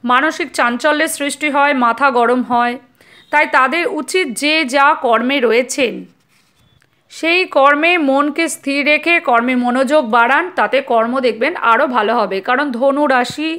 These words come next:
একটা ভালো রাশি, সেই রাশিতে শনি থাকলে খুব খারাপ ফল কিন্তু দেবে না, ভালো ফলই দেবে। কিন্তু সাড়ে সাতির কোথাও হলে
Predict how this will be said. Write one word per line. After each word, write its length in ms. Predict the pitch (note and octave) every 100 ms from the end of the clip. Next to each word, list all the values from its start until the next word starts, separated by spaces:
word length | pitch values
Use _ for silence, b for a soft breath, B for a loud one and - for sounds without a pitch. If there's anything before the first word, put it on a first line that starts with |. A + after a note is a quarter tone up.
| - -
একটা 240 | A#3 - C#4 A3+ - -
ভালো 300 | G#3+ A#3 C4 D4+
রাশি, 380 | A3 - G3+ E3+ B B B B B
সেই 240 | - D4+
রাশিতে 500 | D#4 C4 B3 D#4+ E4+ F4
শনি 320 | - C#4+ C#4+ D#4
থাকলে 440 | C#4+ A#3+ C#4+ C#4+ E4 E4+
খুব 180 | F4 F#4
খারাপ 320 | - A#3 B3 C4+
ফল 200 | - D4+
কিন্তু 300 | C#4 D#4 D4+
দেবে 320 | C#4 A3+ G#3+ G#3+
না, 140 | G3
ভালো 260 | F#3+ A#3+ B3+
ফলই 320 | C#4+ C#4 C#4+ F4
দেবে। 320 | A#3+ F#3+ F3+ - b b b b b b
কিন্তু 240 | D4+ D#4 F4
সাড়ে 320 | - C4 C#4
সাতির 440 | E4 F4 E4+ F4 F#4
কোথাও 400 | F4+ C4 C4 D#4 C#4+
হলে 180 | D#4+